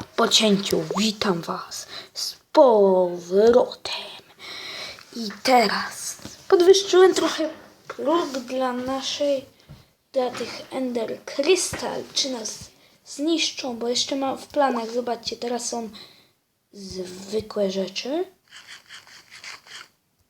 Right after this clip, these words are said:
Są zwykłe rzeczy, diakszowe, kontra,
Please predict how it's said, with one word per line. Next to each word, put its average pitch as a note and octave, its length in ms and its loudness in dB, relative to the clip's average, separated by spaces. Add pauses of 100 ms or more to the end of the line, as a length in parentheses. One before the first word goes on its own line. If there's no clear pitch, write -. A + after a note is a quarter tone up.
(200)
Są A3 220 -8
zwykłe C#4+ 680 0 (100)
rzeczy, C4 480 -6
diakszowe, A3+ 1120 -4 (880)
kontra, C#4 1080 -6